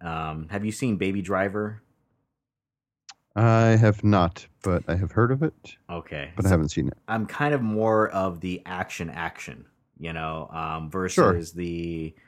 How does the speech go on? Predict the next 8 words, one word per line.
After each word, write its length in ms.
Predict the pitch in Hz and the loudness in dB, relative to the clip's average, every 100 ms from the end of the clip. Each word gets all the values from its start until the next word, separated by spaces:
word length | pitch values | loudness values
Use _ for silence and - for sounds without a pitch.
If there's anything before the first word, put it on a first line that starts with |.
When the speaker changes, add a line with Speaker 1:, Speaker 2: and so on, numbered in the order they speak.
| _ _ _ _ _ - | _ _ _ _ _ -4
Speaker 1:
what's 240 | 110 - | -4 -2
the, 300 | 101 90 87 | 0 0 0
what's 160 | 95 107 | -2 -4
the 120 | 101 | -6
Quentin 260 | - 87 80 | -6 -8 -6
Tarantino, 720 | 95 82 82 90 80 80 71 | -6 -6 -4 -6 -4 -6 -6
um, 500 | 80 78 76 73 76 _ _ - | -6 -6 -6 -10 -14 _ _ -8
goddamn, 520 | 80 78 78 73 71 | -6 -6 -6 -8 -10